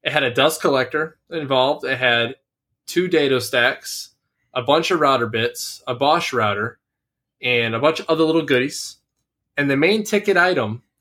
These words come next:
was a saw stop. The aus-, yeah, I mean, I was just like, "How do you find a saw stop with a micro-, what is it, the one micron Laguna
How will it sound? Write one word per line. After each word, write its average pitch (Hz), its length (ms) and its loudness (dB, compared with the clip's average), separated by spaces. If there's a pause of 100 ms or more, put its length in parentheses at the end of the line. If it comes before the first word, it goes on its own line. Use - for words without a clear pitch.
(300)
was 131 340 -2
a 151 80 -2
saw 214 260 0
stop. 113 420 -6 (260)
The 135 460 2 (120)
aus-, 156 420 0
yeah, 190 140 2 (120)
I 165 100 4
mean, 165 240 4
I 170 80 6
was 208 140 4
just 175 220 -2
like, 156 340 2 (160)
"How 202 220 2
do 269 80 0
you 254 160 -2
find 135 540 0
a 135 80 -6
saw 180 320 0
stop 110 500 -4 (280)
with 143 380 0
a 120 400 -2 (420)
micro-, 165 520 -2
what 151 160 2
is 139 60 -2
it, 117 80 -6
the 123 80 2
one 156 160 2
micron 165 680 0
Laguna 180 720 0